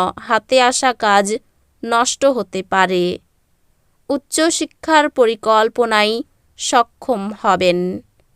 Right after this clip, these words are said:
প্রশাসনিক দায়িত্ব থেকে দূরে থাকাই ভালো হবে। কোনো ভালো চিন্তা আপনাকে এই দিনগুলিতে আচ্ছন্ন রাখবে। ভাতৃবিরোধের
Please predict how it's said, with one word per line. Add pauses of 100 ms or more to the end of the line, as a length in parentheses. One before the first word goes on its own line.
(560)
প্রশাসনিক
দায়িত্ব (100)
থেকে
দূরে
থাকাই
ভালো
হবে। (1080)
কোনো (120)
ভালো (100)
চিন্তা (140)
আপনাকে (680)
এই
দিনগুলিতে (220)
আচ্ছন্ন (140)
রাখবে। (1040)
ভাতৃবিরোধের